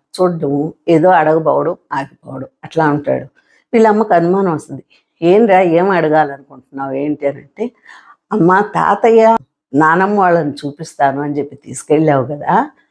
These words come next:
మరి వృద్ధాశ్రమంకి తీసుకుపోయావే?" అని అడగతాడు వాడు.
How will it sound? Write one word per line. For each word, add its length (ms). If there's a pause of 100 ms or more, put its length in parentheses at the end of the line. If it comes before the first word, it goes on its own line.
(400)
మరి 200
వృద్ధాశ్రమంకి 1000
తీసుకుపోయావే?" 960 (240)
అని 100
అడగతాడు 480
వాడు. 240